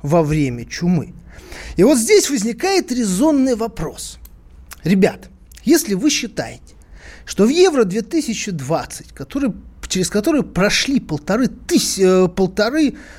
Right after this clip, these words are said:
сотни тысяч народа со всех концов света, абсолютно безопасен и не стоил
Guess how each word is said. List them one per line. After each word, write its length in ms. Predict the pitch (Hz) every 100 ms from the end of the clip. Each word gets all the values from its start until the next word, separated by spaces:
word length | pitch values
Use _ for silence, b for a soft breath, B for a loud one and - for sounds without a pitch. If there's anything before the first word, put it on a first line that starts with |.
| B
сотни 680 | - - - 392 - 170 165
тысяч 840 | 165 - 262 - - - - - - -
народа 540 | 147 175 311 302 165 - - b -
со 160 | - 175
всех 560 | - - 240 185 - -
концов 460 | 143 147 - 147 - -
света, 640 | - - 170 156 - - - B B B B
абсолютно 640 | 220 - - 330 330 262
безопасен 880 | 202 226 208 214 - 160 - - 117 - b b b -
и 140 | 233
не 160 | 214 247
стоил 720 | - - - 262 208 151 127